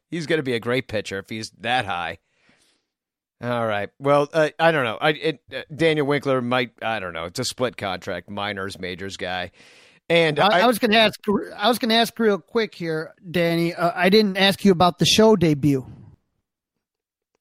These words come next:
Speaker 1: Which,
Speaker 2: Your
Speaker 1: oh,
Speaker 2: show.
Speaker 1: oh, yeah, yeah. It went great.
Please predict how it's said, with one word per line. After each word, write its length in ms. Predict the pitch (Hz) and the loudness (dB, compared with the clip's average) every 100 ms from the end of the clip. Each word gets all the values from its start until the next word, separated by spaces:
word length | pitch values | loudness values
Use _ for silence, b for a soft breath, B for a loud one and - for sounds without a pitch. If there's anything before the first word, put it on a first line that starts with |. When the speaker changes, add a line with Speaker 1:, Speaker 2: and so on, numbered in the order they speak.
| _ _ | _ _
Speaker 1:
Which, 220 | - 214 - 247 | -4 -2 0 4
Speaker 2:
Your 240 | 294 220 | 6 8
Speaker 1:
oh, 100 | 240 | 6
Speaker 2:
show. 260 | 147 139 - 208 | 2 -6 -2 2
Speaker 1:
oh, 160 | 285 | 4
yeah, 280 | 220 233 285 | 6 4 6
yeah. 180 | 233 196 | 4 4
It 60 | 175 | 4
went 200 | 220 208 | 4 2
great. 580 | 117 101 160 170 - | -2 0 0 0 -6